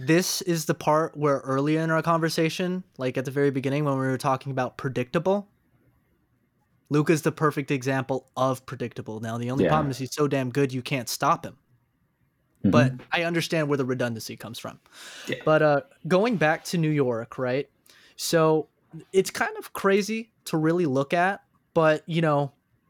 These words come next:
Speaker 1: Julius is averaging twenty-four, Barrett's averaging twenty right now, and Brunson's twenty-two. That's, that's, uh,
Speaker 2: Barrett's averaging twenty? I did not think R J was having that good of a season.
Speaker 1: Yeah, he's shooting, uh,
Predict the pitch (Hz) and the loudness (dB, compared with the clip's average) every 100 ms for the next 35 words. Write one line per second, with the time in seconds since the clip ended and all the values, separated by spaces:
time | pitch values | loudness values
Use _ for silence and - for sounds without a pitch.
0 | - - _ _ - _ - 147 185 196 | -20 -20 _ _ -16 _ -2 4 6 6
1 | 208 185 180 165 180 165 170 160 - 143 | 4 2 2 2 -4 -4 -2 0 0 2
2 | 147 147 151 143 143 156 196 185 165 160 | 4 4 2 0 2 4 2 0 0 0
3 | 160 151 139 - 147 139 127 127 123 123 | 0 -2 -4 -2 -2 0 0 -2 -2 -4
4 | 120 123 - 135 131 127 - 147 151 160 | -4 -4 -6 -4 -2 -4 -2 0 0 0
5 | 180 151 - 151 139 - 120 127 156 - | -2 -2 -2 -2 -2 -2 -4 -2 -4 -6
6 | - - _ _ _ _ _ _ _ _ | -10 -14 _ _ _ _ _ _ _ _
7 | _ _ _ _ _ - 156 - 170 151 | _ _ _ _ _ -4 -4 -2 0 2
8 | 143 135 - - 95 120 156 - - - | 4 4 2 0 0 0 -2 -2 -6 -4
9 | 107 147 123 165 98 95 - 90 87 87 | -2 -2 -2 -2 -2 -4 -4 -6 -2 -2
10 | 92 90 87 85 82 85 87 - - - | 0 0 -2 -2 -2 -2 -4 -6 -6 -10
11 | - - 135 - - - _ _ _ _ | -8 -8 -8 -12 -14 -20 _ _ _ _
12 | _ _ _ 151 147 143 117 - _ 170 | _ _ _ -4 0 0 -2 -10 _ -2
13 | 151 - 190 180 175 170 165 156 147 139 | 0 0 2 2 2 0 2 4 6 6
14 | 135 123 | 4 0